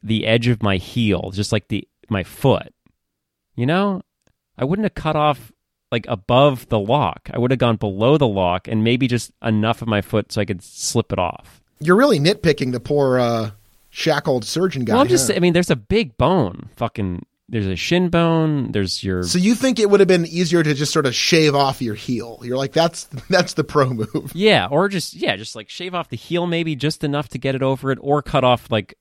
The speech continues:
Speaker 1: from the top of your foot down to your toes.
Speaker 2: Mm. So skin, flay the top of your foot.
Speaker 1: Well, just chop off, like, if it's your hand, just, like, chop off the fingers so you can just get your foot out.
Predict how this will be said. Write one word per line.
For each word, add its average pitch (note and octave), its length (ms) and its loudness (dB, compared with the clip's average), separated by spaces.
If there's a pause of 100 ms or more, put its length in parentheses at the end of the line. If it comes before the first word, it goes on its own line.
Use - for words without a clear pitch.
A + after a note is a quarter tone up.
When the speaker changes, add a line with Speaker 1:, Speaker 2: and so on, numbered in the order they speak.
(120)
Speaker 1:
from G#2 520 -2 (120)
the G2+ 200 -4
top A2 300 -2
of F#2 120 -8
your F2 120 -6
foot F#2+ 360 -4
down F2+ 220 -4
to F2 80 -6
your - 80 -10
toes. - 580 -12 (380)
Speaker 2:
Mm. D3+ 460 2 (440)
So - 200 0
skin, F#3+ 440 0
flay E3 600 4
the C#3 100 0
top C#3 260 -2
of A#2+ 140 -4
your A2+ 100 -4
foot. - 420 -14
Speaker 1:
Well, E3 220 2
just - 320 -6 (540)
chop F3 320 -4
off, C#3 180 0
like, C3 140 -2
if B2 160 -8
it's B2 160 -10
your A2+ 80 -4
hand, A#2 220 0
just, F#2+ 100 -10
like, G2+ 100 -8
chop - 240 0
off G#2+ 140 -2
the G2 80 -10
fingers F2+ 400 -6
so - 80 -8
you F#2+ 100 -8
can G2 80 -8
just F2+ 220 -8 (400)
get - 240 -4
your F#2 120 -6
foot - 380 -2
out. D#2+ 460 -6